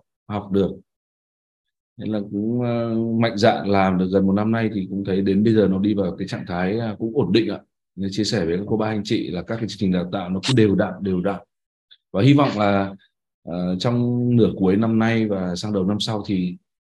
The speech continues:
chương trình đào tạo âm dương khí công nó lại hấp dẫn hơn nữa. Có thể thêm các cái mô đun chuyên sâu, thực sự là chuyên sâu. Có thể có những mô đun về, ờ, tiết thực thể độc, có thể có những cái phần về, ờ, ờ, làm đẹp hoặc là ứng dụng trong hát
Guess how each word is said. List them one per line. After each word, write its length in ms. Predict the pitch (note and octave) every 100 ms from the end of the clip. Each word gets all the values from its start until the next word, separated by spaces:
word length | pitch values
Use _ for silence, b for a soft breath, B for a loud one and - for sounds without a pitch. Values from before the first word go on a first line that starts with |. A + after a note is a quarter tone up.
| _
chương 140 | - B2+
trình 100 | G#2
đào 120 | G2
tạo 180 | G2 F#2+
âm 160 | C#2+ G#2
dương 120 | A2
khí 140 | G2+ F#2
công 220 | A2+ G#2
nó 200 | G2 G#2
lại 140 | G#2+ -
hấp 100 | A#2
dẫn 160 | A#2 A#2+
hơn 180 | A#2
nữa. 300 | A2 G2+ A2 A#2
Có 100 | G#2
thể 200 | C3+ G2 F#2
thêm 240 | A#2 A2+
các 180 | B2+ C#3
cái 120 | C3 A2
mô 160 | A#2
đun 300 | A#2+ B2 A2 G2+ - _ -
chuyên 180 | C#3
sâu, 460 | C3 D3+ C#3 B2+ C3+
thực 120 | - G2+
sự 140 | G#2
là 60 | F#2+
chuyên 140 | F#2+ G#2+
sâu. 340 | - A#2 G2+ - _ _ _ _ _ _ _
Có 100 | G2+
thể 180 | B2+ G2+
có 80 | F#2
những 140 | G2 A2
mô 120 | A2+
đun 280 | A#2 A2+ G#2+
về, 320 | G2 F2 E2+
ờ, 340 | E2 F2+ E2+ E2 D#2 B1+ - _ _
tiết 100 | - C#3+
thực 140 | -
thể 120 | F2+
độc, 340 | E2+ F2+ - - _
có 160 | F#2 F#2
thể 120 | G#2
có 140 | - F2
những 220 | F#2 F#2
cái 100 | G2+ -
phần 300 | A#2 G2 F2
về, 360 | F2+ E2+ E2 D2+
ờ, 360 | C2+ D#2+ D#2 D2+ _ _ _ _
ờ, 120 | D#2 D#2 D#2 D#2+ D2 B1+ - _ _ -
làm 240 | E2+ E2+
đẹp 180 | F#2 F#2 - _
hoặc 160 | G2
là 100 | F2
ứng 180 | - G#2
dụng 220 | A#2+ C#3 -
trong 240 | A2+ G#2
hát 240 | F#2+ D3